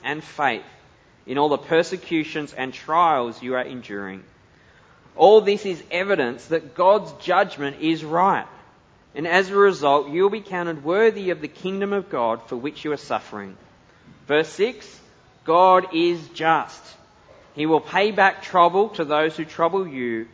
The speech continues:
and give relief to you who are troubled, and to us as well. This will happen when? When the Lord Jesus is revealed from heaven in blazing fire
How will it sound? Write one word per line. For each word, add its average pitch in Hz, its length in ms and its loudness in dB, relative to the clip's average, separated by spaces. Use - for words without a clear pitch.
and 131 220 -8
give 156 260 0
relief 156 760 -2
to 135 120 -10
you 151 400 -2
who 147 160 -6
are 147 80 -2
troubled, 107 480 -6
and 113 160 -12
to 123 140 -6
us 123 180 -4
as 123 140 -12
well. 101 300 -6
This 180 220 0
will 175 160 2
happen 156 420 0
when? 220 460 -2
When 139 180 -4
the 147 100 -2
Lord 175 340 4
Jesus 185 480 0
is 143 280 -8
revealed 156 580 0
from - 180 -8
heaven 175 400 -4
in 139 120 -8
blazing 180 520 -4
fire 110 540 -4